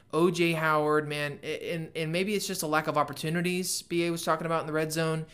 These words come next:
You know, we've had, um, I think it's nine red zone trips, eight field goal, or eight touchdowns and a field goal or something like that. We've done really well in the red zone.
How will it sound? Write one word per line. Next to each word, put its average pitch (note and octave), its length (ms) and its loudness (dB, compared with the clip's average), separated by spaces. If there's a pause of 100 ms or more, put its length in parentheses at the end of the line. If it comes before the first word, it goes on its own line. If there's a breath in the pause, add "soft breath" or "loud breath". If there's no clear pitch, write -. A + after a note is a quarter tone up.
(160 loud breath)
You C#3 80 -6
know, C#3 40 -2
we've C#3+ 100 -2
had, C#3 300 0
um, C#3 420 0
I - 60 -8
think E3 140 -4
it's - 340 -4 (880)
nine C#3+ 280 0
red D#3 200 2
zone D#3 140 -2
trips, - 540 -4 (320 soft breath)
eight C#3 140 -6
field D3 200 0
goal, D3+ 300 0
or D3 200 -2
eight D#3 200 -4
touchdowns D3+ 440 -4
and C3+ 80 -6
a - 20 -12
field D#3 260 -4
goal D3+ 180 0
or D3 40 0
something D3+ 320 -8
like C#3+ 160 -6
that. D3 200 2
We've D3+ 100 -8
done D3 140 -2
really C#3+ 180 0
well C#3+ 220 0
in C#3 60 -6
the C#3 60 -4
red C#3+ 200 -2
zone. C#3+ 280 -2